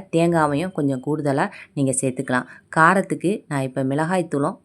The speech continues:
மஞ்சள் தூளும் சேர்த்துருக்கிறேன். அதுதான் இதுல சேர்த்துருக்கிற மசாலா. மத்தபடி நம்ம தேங்காய் அரைக்கும் போதே மிளகு, ஜீரகம், பெருஞ்சீரகம், இது எல்லாத்தையும் போட்டு நம்ம அரைச்சாச்சு. வேற எதுவுமே இப்ப இதுல சேர்க்க போறதில்ல. இப்ப இதுக்கு நம்ம ஃபஸ்ட்லயே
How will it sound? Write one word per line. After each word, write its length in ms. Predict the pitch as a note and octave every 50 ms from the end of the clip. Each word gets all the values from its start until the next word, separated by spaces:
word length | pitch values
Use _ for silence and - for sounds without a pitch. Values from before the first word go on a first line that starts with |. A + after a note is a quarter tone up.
| - C#3+
மஞ்சள் 340 | C#3 C#3+ D#3 D#3+ D#3 D3+
தூளும் 240 | C#3+ C3+ C#3+ D#3+ - -
சேர்த்துருக்கிறேன். 500 | C3+ C3 - B2 A#2+ - B2 C3 - - - - - _
அதுதான் 440 | - D3 C#3+ D3+ C#3+ D3+ D#3+ G#3 B3 - -
இதுல 260 | D3+ C#3 D3 C#3 C3+
சேர்த்துருக்கிற 540 | - - D3 D3+ D3+ - D#3 B2+ - C3+ D3+ G#3 - - _ - B2+
மசாலா. 340 | B2+ B2+ - D#3+ C#3+ C3+ C3 - - - - _
மத்தபடி 440 | - D3+ C#3+ - D#3 C#3+ C#3+ D3+ F3+ G3 E3+
நம்ம 240 | C#3+ C#3 C#3 F3 G3 - _ _ _ _
தேங்காய் 340 | - F#3 G3 G#3 G#3+ G#3+ F#3 D#3
அரைக்கும் 340 | D3 D3 D3 - D3 C#3+ C3+
போதே 180 | C3 B2+ C#3 E3 F#3+ - - D3
மிளகு, 340 | C#3+ C#3+ C#3+ C3+ C3 C3+ C#3 - - -
ஜீரகம், 440 | D3 D3+ D3 D3+ C#3+ B2+ C3 C3+ D3 -
பெருஞ்சீரகம், 680 | - D3 D3+ E3 E3 D#3 D3+ D3 C#3 B2+ B2+ C3+ C#3 - - - - _ -
இது 120 | D#3+ D3 D3+ D3 C#3
எல்லாத்தையும் 460 | D3 D#3+ E3 D#3+ E3 G3 G3+ G3+ F3+
போட்டு 260 | - C#3+ C3 - E3 D3 - -
நம்ம 240 | E3 C#3+ C#3 C3 B2+
அரைச்சாச்சு. 460 | B2+ C3 B2+ - D3 C3+ B2+ - B2+ B2 - - - _ - D#3
வேற 120 | D3+ D3+ D3+ D3 D3
எதுவுமே 320 | D3 E3 E3 D#3+ E3 F3
இப்ப 220 | F3+ E3 - D#3+ F#3 A3+ B3 - _ -
இதுல 220 | D3 C3 C#3 C#3 C#3
சேர்க்க 320 | - - C#3+ C#3+ - D3+
போறதில்ல. 440 | C#3+ - C3+ C3 B2 B2+ A#2+ A#2+ C3 C#3 - - - _ - E3
இப்ப 180 | D#3+ - E3+
இதுக்கு 320 | D#3+ D#3 C#3+ D3 C#3 E3 G3+ A#3 B3 - _ _
நம்ம 200 | - D3+ D3 C#3+ C#3
ஃபஸ்ட்லயே 440 | D#3 D#3 D3+ - - E3 D3+ D#3+